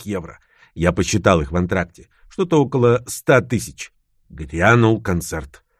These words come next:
Шнуров встретил толпу возгласом: «Привет участникам олигархических игр!»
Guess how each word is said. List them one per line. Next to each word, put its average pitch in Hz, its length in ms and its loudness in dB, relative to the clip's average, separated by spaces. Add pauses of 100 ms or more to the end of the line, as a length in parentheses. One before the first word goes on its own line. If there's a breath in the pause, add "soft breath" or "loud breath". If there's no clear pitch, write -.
(140)
Шнуров 190 640 2
встретил 131 480 0
толпу 123 340 2
возгласом: 110 640 -4 (720)
«Привет 202 640 0
участникам 160 1000 -2 (100)
олигархических 190 1040 0
игр!» 147 380 0